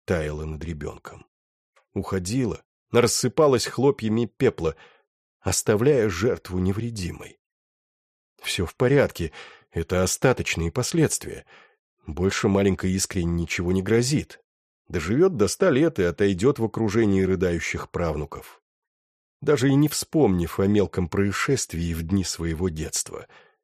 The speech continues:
Но Малефик знал лишь один пожар, после которого остаётся такая гарь. Он готов был поклясться, что ночью,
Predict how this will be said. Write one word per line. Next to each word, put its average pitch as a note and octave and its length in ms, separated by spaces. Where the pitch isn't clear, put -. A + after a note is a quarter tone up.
Но F#2+ 300
Малефик A2 640
знал F#2+ 380
лишь G2 320
один F#2+ 400
пожар, F2+ 560
после C3 280
которого G#2+ 580
остаётся F2+ 680
такая D#2 440
гарь. D2+ 440
Он A#2 200
готов C#3 360
был D3+ 180
поклясться, C#3+ 840
что - 280
ночью, D#3 600